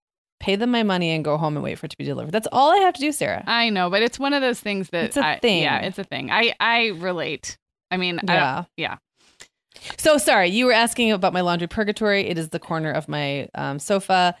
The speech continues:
Speaker 1: What tends to happen is, okay, so part of the challenge now too is my kids live really independent lives.
Speaker 2: Yeah.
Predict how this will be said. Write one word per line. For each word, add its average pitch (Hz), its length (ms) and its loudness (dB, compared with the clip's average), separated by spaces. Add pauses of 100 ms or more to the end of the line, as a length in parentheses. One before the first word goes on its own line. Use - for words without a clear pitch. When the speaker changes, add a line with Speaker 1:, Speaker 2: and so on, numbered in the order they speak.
(320)
Speaker 1:
What 180 200 0
tends 226 440 0
to 254 100 0
happen 170 680 0 (100)
is, 160 380 0
okay, 214 240 2
so 214 160 2
part 254 320 2
of 254 80 2
the 226 60 -2
challenge 185 340 0
now 196 160 2
too 196 220 -2
is 170 140 -2
my 175 120 -2
kids 220 180 -8
live 185 140 -2
really 165 220 0
independent 156 480 -4
lives. 160 420 -2
Speaker 2:
Yeah. 170 320 -2